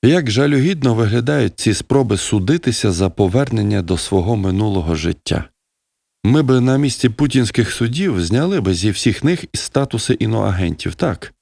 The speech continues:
Бо вони такі ж стійкі та переконані борці за справедливість та свободу, як Рогозін балерина. Поверніть вже цього колективного Галкіна до їхніх палаців.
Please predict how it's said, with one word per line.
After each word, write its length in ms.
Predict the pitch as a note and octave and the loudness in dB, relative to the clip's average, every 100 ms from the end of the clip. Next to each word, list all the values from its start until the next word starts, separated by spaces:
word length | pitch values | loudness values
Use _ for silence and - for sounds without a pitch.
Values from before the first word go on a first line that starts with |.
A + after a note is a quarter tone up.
| _ _ _ - | _ _ _ -2
Бо 180 | A2 C#3 | 2 2
вони 260 | E3 E3 | 2 0
такі 360 | C3+ B2+ - C#3+ | 0 -2 0 -2
ж 140 | - | -2
стійкі 560 | - - C#3+ A#2 - D#3+ | -4 0 0 0 -4 -2
та 160 | A#2 | -2
переконані 760 | G#2+ A#2 A#2 A2+ C#3 B2 A2+ A2 | 0 0 0 0 2 2 0 0
борці 400 | G#2+ G2+ - B2 | 0 -2 0 0
за 200 | F#2 F#2+ | 0 0
справедливість 760 | - A#2 G#2+ A2+ C3 A2 F2 | 0 0 2 0 0 0 -2
та 120 | - G2 | -2 -2
свободу, 640 | - A#2 F3 F#3+ G2+ E2 - _ A2 | 2 2 2 2 2 0 -6 _ 0
як 180 | A#2 | 2
Рогозін 580 | A#2+ C3+ E3 F#3 D#3 C#3 | 2 2 2 2 0 0
балерина. 640 | B2+ C3+ C3+ B2 E2+ D2+ - _ _ _ _ _ _ _ | 0 2 2 0 0 -4 -8 _ _ _ _ _ _ _
Поверніть 640 | B2 D3 D#3+ D#3 F3+ F#3+ B2 | 2 4 2 2 2 0 0
вже 220 | A2 A2 | 0 0
цього 340 | A#2 A2+ B2+ | 2 2 2
колективного 840 | - B2 A#2 - D3 D3+ C3 A2 G#2 | 2 2 2 0 2 2 2 2 2
Галкіна 680 | G2 C#3+ C3+ - F#2+ E2+ E2 - | 2 2 0 0 0 0 -2 -4
до 220 | E2 G2 | 0 0
їхніх 480 | B2+ C#3 - A#2 - | 0 -2 -2 -4 -4
палаців. 800 | - G2+ F#2+ E2+ - - - | -2 0 0 -2 -4 -8 -10